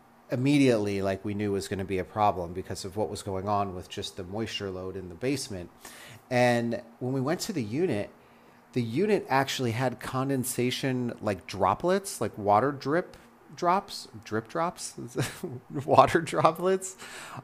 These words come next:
all over the air conditioning unit. So imagine, like, looking at the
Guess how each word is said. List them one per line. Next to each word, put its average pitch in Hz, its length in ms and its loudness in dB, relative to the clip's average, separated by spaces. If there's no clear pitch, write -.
all 175 340 10
over 156 580 4
the 139 240 0
air 156 160 6
conditioning 98 640 -2
unit. 73 300 -8
So 151 220 -2
imagine, 160 460 2
like, 151 160 0
looking 135 580 2
at 117 160 -2
the 117 140 -2